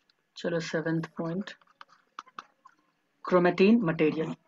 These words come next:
Notes देख ही रही होगी कितना ज्यादा बनता जा रहा है ना?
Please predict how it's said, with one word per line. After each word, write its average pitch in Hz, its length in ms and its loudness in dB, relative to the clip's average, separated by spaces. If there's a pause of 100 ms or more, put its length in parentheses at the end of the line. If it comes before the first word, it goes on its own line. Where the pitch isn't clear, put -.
(920)
Notes 196 400 8
देख 190 240 10
ही 233 80 12
रही 214 160 12
होगी 202 220 8
कितना 196 320 4
ज्यादा 175 280 10
बनता 175 300 6
जा 165 160 6
रहा 165 180 0
है 165 100 -2
ना? 233 120 2